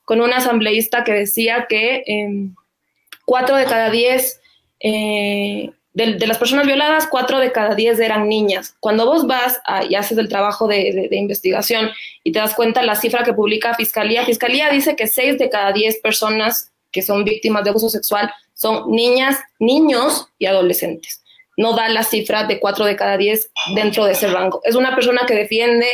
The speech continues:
el, la despenalización del aborto, pero que está descontextualizando un dato. O sea, no es la cifra tal cual. Es, eh, importante ahí lo que mencionaba Talía antes, ¿no? O sea, tener la capacidad esta de,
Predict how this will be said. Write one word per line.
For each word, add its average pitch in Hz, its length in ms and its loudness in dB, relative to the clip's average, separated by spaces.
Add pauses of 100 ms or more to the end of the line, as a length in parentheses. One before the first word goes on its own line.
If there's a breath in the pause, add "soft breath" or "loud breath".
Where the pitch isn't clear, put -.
el, 196 300 0
la 190 80 2
despenalización 196 720 -2
del 208 140 2
aborto, 185 340 0
pero 220 160 0
que - 80 0
está 196 160 0
descontextualizando 202 880 -2
un 247 80 2
dato. - 260 -2 (180)
O - 40 -20
sea, 202 100 -4
no 214 320 0
es 277 300 -2 (100)
la 202 120 -4
cifra 180 440 -4
tal - 240 -4
cual. 240 180 0 (640 loud breath)
Es, 196 180 0 (120)
eh, 208 480 2 (320)
importante 214 480 0
ahí 208 100 2
lo 214 100 2
que 214 100 0
mencionaba 196 440 0
Talía 202 400 2
antes, 202 320 -2
¿no? 202 140 2
O 208 40 0
sea, 202 240 0
tener 202 240 0
la 208 120 0
capacidad 196 720 0
esta 208 280 0
de, 196 320 0